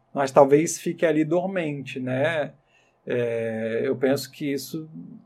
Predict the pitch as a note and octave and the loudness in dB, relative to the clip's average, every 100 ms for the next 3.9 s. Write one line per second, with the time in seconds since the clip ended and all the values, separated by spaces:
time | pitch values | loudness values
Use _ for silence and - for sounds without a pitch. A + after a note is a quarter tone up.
0 | - - D3 D3+ D3+ B2+ D3+ C#3 - C#3+ | -20 2 4 4 0 0 0 0 -2 2
1 | C3+ C3 B2+ B2+ - B2+ B2 A#2+ B2+ B2+ | 2 2 -4 -12 -4 -4 -4 -4 0 6
2 | C#3 E3 D3 D#3 D3+ - D3+ D3+ D#3+ D#3 | 6 6 4 2 2 0 6 6 6 2
3 | D#3+ D3+ C3+ C#3+ C#3+ D3 D3 D#3+ | 0 0 2 0 0 -6 -6 -6